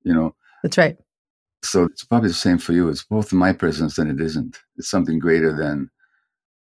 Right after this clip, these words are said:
Speaker 1: we are, I think. And this is not to aggrandize ourselves. It's actually to say that's just how it is.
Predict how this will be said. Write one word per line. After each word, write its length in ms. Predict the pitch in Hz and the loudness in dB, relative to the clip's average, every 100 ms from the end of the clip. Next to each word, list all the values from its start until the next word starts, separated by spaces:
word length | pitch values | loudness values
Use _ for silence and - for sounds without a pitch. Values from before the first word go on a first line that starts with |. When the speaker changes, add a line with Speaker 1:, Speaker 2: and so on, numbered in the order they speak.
| - | -6
Speaker 1:
we 300 | 80 82 80 | 0 2 2
are, 500 | 76 76 71 65 - | 0 0 0 -4 -6
I 100 | 73 | -8
think. 320 | 69 69 67 | -6 -6 -4
And 100 | 82 85 | -4 -4
this 120 | 90 | 0
is 60 | |
not 180 | 98 98 | 2 2
to 80 | 87 | 2
aggrandize 480 | 85 90 92 80 76 | 2 4 4 2 0
ourselves. 400 | - - 76 76 | -4 -2 -4 -4
It's 140 | 71 | -2
actually 400 | 80 69 80 67 | -2 -2 -4 -4
to 280 | - 73 69 | -4 -6 -6
say 320 | - - 78 | -8 -4 -2
that's 200 | 69 71 | -2 -4
just 160 | 82 - | -6 -2
how 120 | 80 | -2
it 80 | 76 | 0
is. 200 | 78 | -2